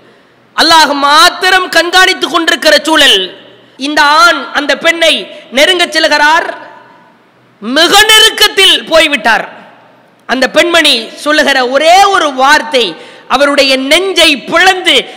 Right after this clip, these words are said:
கீறி கிழித்து கொண்டு அவரை வெடுக்கென்று துள்ளி குதித்து ஓட வைத்தது. அந்த பெண்மணி சொல்லுகிற வார்த்தை, "யா அப்தல்லா,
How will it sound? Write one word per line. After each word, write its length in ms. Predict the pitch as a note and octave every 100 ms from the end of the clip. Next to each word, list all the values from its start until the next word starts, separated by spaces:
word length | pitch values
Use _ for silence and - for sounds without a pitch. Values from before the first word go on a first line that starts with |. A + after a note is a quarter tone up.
| -
கீறி 360 | - F#4+ G4 -
கிழித்து 400 | G4+ G#4+ - G4
கொண்டு 600 | E4+ D#4+ D4+ E3+ - -
அவரை 320 | - D4+ D4+ C#4+
வெடுக்கென்று 720 | D#4+ G#4 A4 G4+ F4+ E4+ -
துள்ளி 280 | F#4+ A4 G#4+
குதித்து 360 | F#4 F#4 F#4
ஓட 240 | E4 G4+ G#4+
வைத்தது. 420 | F#4 D4+ A#3+ A3 -
அந்த 140 | C#4+
பெண்மணி 500 | D4+ F4+ F#4 D#4+ G#3+ -
சொல்லுகிற 400 | D4+ D#4+ C#4 C4
வார்த்தை, 440 | B3 C4 G#3 G3 - - - _ _ _ _ _ _
"யா 140 | A#3 E4 E4+
அப்தல்லா, 580 | F4 F#4 F4+ E4 D4+